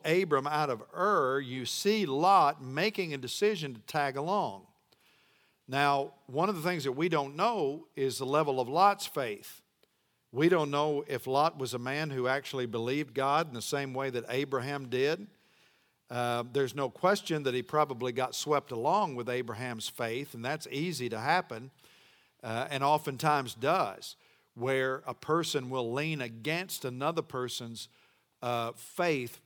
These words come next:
for their own strength. You can see kind of a, an attachment mentality. It happens a lot of times. You have to guard against it, for example, in Vacation Bible School, right?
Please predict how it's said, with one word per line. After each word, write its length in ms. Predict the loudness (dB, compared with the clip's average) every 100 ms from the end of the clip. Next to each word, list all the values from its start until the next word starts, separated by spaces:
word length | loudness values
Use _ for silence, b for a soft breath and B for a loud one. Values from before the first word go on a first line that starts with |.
| _
for 160 | -2 0
their 180 | 0
own 220 | 0 -2 -6
strength. 680 | -8 -4 -4 -4 -6 -10
You 120 | -8 -4
can 180 | -4
see 280 | -4 2 2
kind 340 | 2 0 2 0
of 100 | -2
a, 220 | -4 -6 b b b -12
an 100 | -10
attachment 720 | -8 2 4 4 -2 -8 -8
mentality. 580 | -8 -4 0 0 0 -2
It 60 |
happens 300 | 0 0 0
a 60 | 0
lot 200 | 2 2
of 80 | 0
times. 240 | -4 -2
You 80 | -2
have 120 | -2
to 100 | -4
guard 320 | -2 0 0
against 400 | -2 -6 -6 -6
it, 100 | -10
for 120 | -8 -10
example, 380 | -6 -6 -4
in 120 | -6 -6
Vacation 460 | -4 -4 -4 -4
Bible 340 | 0 0 0 -4
School, 400 | -8 -12 -12 -16 -10
right? 320 | -6 -6